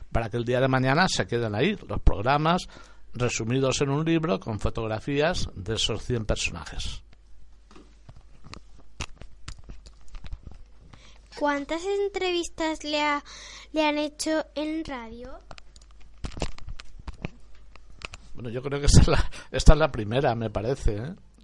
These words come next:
Speaker 1: De las que me hayan hecho en radio. Hombre, alguna vez, pues, eh,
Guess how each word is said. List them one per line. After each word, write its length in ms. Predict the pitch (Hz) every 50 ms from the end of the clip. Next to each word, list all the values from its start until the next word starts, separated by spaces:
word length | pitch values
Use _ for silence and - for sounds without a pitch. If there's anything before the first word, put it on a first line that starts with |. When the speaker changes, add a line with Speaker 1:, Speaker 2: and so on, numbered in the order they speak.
| - - -
Speaker 1:
De 180 | 104 104 110
las 200 | 104 107 101 95
que 160 | - - 110
me 140 | 104 113 113
hayan 240 | 113 120 127 127 127
hecho 260 | 135 131 127 - 151
en 120 | 147 139 135
radio. 360 | 139 139 139 143 156 156 151 - - - - - - -
Hombre, 300 | 131 135 127 123 113 -
alguna 420 | - 117 120 131 139 147 147 131 123
vez, 280 | 123 135 143 143 135 139 - - - - -
pues, 280 | - 123 117 - - -
eh, 460 | 123 123 117 110 110 113 113 113 110